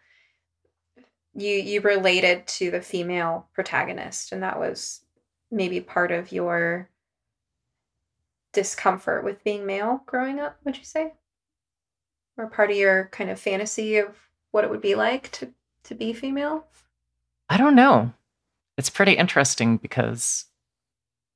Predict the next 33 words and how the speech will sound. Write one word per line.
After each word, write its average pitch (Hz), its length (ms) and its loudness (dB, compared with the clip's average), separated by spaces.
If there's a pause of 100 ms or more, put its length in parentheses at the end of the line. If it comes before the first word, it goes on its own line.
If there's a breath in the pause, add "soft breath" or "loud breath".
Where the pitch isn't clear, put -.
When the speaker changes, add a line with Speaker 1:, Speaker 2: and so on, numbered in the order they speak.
(280)
Speaker 2:
I'm, 151 180 2
I'm 147 100 2
thinking 196 260 6
about 156 300 8
the, 127 340 8 (240)
the 135 100 -4
protagonists 135 640 4
that - 100 2
had 117 260 2
boys 107 300 6
in 135 100 4
them 135 180 4
that 135 120 2
I 135 80 6
read. 131 320 2 (220)
It - 240 -20
was, 143 320 4
wasn't 120 320 2
nearly 120 320 6
as 101 140 0
many, 107 420 0
but, 107 300 0 (760)
um, 113 320 0
one 127 200 6
of 117 80 4
them 123 140 6
was 117 120 4
about 110 260 2
a, 104 280 0 (360)
a, 123 40 -4
a - 20 -2
young 117 240 4
detective, 110 680 -2